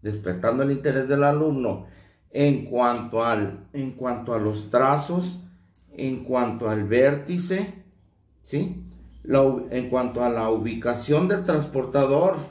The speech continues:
y por supuesto que las medidas en grados. Así como también tenemos que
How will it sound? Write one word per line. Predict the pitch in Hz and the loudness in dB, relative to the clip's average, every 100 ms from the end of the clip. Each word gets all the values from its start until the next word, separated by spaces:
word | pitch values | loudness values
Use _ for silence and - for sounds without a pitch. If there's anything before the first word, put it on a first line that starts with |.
| - _ _ _ _ _ - | -18 _ _ _ _ _ -14
y | 135 | -8
por | - 233 | 0 0
supuesto | 254 - 180 175 175 143 | 0 0 2 2 2 -2
que | - 165 208 - - _ _ _ _ _ _ _ _ _ _ - | 0 -2 -2 -8 -20 _ _ _ _ _ _ _ _ _ _ -4
las | 131 139 135 | 2 4 4
medidas | 147 143 147 147 143 135 | 4 4 4 2 0 0
en | 113 | -6
grados. | 104 107 95 - - - - _ _ _ _ _ _ | -2 0 0 -4 -12 -20 -20 _ _ _ _ _ _
Así | - 117 147 | -10 -4 -2
como | 156 202 | 2 2
también | 190 160 147 160 170 | 2 2 4 2 0
tenemos | 170 151 147 147 | -2 0 0 -2
que | - 151 156 151 - _ | 0 0 0 -2 -10 _